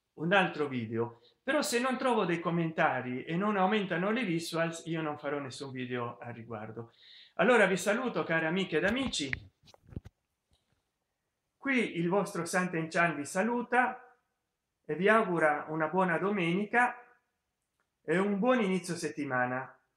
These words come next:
che potrà, che potia-, che possiate trovare la calma. E adesso io vado a meditare un po', perché reggere il cellulare è veramente stressante, non ho un treppiedi, e d'altra parte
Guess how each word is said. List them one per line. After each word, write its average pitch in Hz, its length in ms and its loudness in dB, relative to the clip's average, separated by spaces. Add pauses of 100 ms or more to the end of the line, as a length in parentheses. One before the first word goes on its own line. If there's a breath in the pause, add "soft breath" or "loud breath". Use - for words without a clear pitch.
(1080)
che 151 120 -6
potrà, 214 640 0 (160)
che 170 100 -6
potia-, 202 800 -4 (1600)
che 175 120 -6
possiate 202 540 2
trovare 147 760 0 (240)
la 139 220 -6
calma. 160 920 0 (360)
E 135 160 -10
adesso 160 320 -2
io 160 160 0
vado 143 180 0
a 143 40 -2
meditare 139 500 -6
un 170 140 -4
po', - 580 -2
perché 131 260 -8
reggere 143 360 -6
il 131 100 -12
cellulare 139 480 -2
è 123 40 -4
veramente 127 520 -8
stressante, 131 840 -8 (500)
non 135 260 -8
ho 151 220 2
un 131 120 -6
treppiedi, 135 680 -6
e - 80 -20
d'altra 117 320 -12
parte 117 720 -6